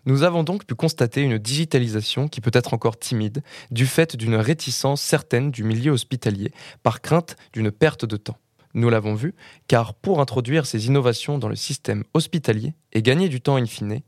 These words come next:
il faut restructurer les façons de penser et de fonctionner. Nous pouvons également constater qu'en dépit de cela, de nombreux projets sont en place afin de digitaliser toujours plus le système hospitalier, que ce soit des mesures gouvernementales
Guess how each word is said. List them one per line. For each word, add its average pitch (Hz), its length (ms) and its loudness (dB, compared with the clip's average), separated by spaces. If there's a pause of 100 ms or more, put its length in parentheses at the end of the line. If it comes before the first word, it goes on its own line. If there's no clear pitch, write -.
(260)
il 120 120 -2
faut 110 240 0
restructurer 139 600 0
les 127 80 0
façons 165 320 0
de 135 60 0
penser 113 420 -4 (300)
et 120 60 4
de 104 80 0
fonctionner. 110 580 -4 (840)
Nous 113 100 2
pouvons 110 260 2
également 127 340 4
constater 117 560 -6 (120)
qu'en 107 140 -2
dépit 107 220 -2
de 123 80 2
cela, 107 360 -2 (420)
de 117 80 4
nombreux 147 420 4
projets 123 320 0
sont 110 240 -4
en 110 60 0
place 123 400 -2 (140)
afin 147 240 2
de 120 60 2
digitaliser 127 680 -2
toujours 165 340 -2
plus - 380 -6
le 104 120 -4
système 151 360 0
hospitalier, 110 560 -2 (380)
que 123 100 0
ce 135 120 2
soit 139 180 4
des 123 80 2
mesures 107 320 0
gouvernementales 110 880 -2